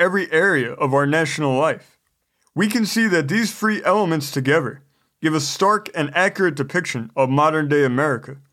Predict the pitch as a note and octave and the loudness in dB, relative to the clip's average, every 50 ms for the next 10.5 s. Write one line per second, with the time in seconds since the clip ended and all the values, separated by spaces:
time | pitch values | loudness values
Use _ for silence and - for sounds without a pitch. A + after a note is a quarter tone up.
0 | _ _ _ _ _ _ _ - - F3 G3 - B3 G#3 D3 F3 D#3+ C#3 - - | _ _ _ _ _ _ _ -4 -2 -2 0 0 0 0 0 0 -4 -4 -2 0
1 | F#3+ F3+ F3+ E3 - E3 D3+ C#3 D3 C#3 C3+ C#3 E3 F3+ - - C#3 C3 B2 A2 | 2 0 0 0 -2 -2 0 2 2 2 2 2 0 0 -2 -2 -2 -2 -2 0
2 | G#2+ B2 A2+ - - D#3 D3+ D3+ D3 C#3+ C#3 C#3 - C3+ A#2+ C3+ D3 B2+ G2 - | -2 -4 -4 -2 0 0 0 2 0 -2 -2 -4 -4 -2 0 0 0 0 -2 -6
3 | _ _ _ _ _ _ _ _ _ - C#3 D#3 E3+ E3+ D3 C#3 - - F3 F#3 | _ _ _ _ _ _ _ _ _ -2 0 2 2 2 2 0 -2 -2 0 0
4 | F#3+ E3+ B2+ A2+ - - - - D3+ C#3+ D3 - B2+ - - - E3+ F#3+ F3+ D3+ | 0 0 0 -2 -6 -10 -4 -4 -4 -2 0 -2 -2 -2 -4 -4 -2 -2 0 0
5 | B2+ A#2 - - C3+ C#3 C3+ D3+ F#3+ F3 - E3+ C#3 C3+ - F3 F#3 F3+ C#3 C3+ | -2 -4 -4 -2 -2 0 0 0 -2 -2 -2 -4 -6 -2 -2 -2 -2 -2 -4 -6
6 | A#2+ C3+ B2+ C3 B2+ B2 - F#3 G3+ G3+ G3+ - A#2+ A#2 - - - - C#3+ C#3+ | -8 -6 -2 -2 -2 -2 0 0 0 0 0 -6 -8 -8 -8 -10 -6 -2 0 2
7 | D#3 E3 C#3+ C3+ C#3 C3 B2+ C3 D#3 F3 E3+ C3 G#2 - - _ _ _ _ _ | 2 2 2 0 0 2 2 2 2 2 0 -2 -6 -12 -16 _ _ _ _ _
8 | _ _ _ - C#3 D3 F#3 F3+ G3+ F#3+ D#3 C#3+ F#3 G#3+ G#3+ - G#3 G#3 G#3 G3+ | _ _ _ -4 0 0 0 0 0 0 0 2 2 0 0 2 2 2 2 2
9 | E3+ E3 C#3 - F3+ G3+ G#3+ - - E3+ D3+ D3+ D3 D3 D#3 E3 E3 D3+ C#3+ C3+ | 0 0 -2 0 0 0 0 -2 -2 0 2 2 2 2 2 2 2 0 -2 -4
10 | C#3 - - F3+ G3 F#3 C#3 - - - | -4 -4 -2 -2 -2 -2 -4 -12 -20 -20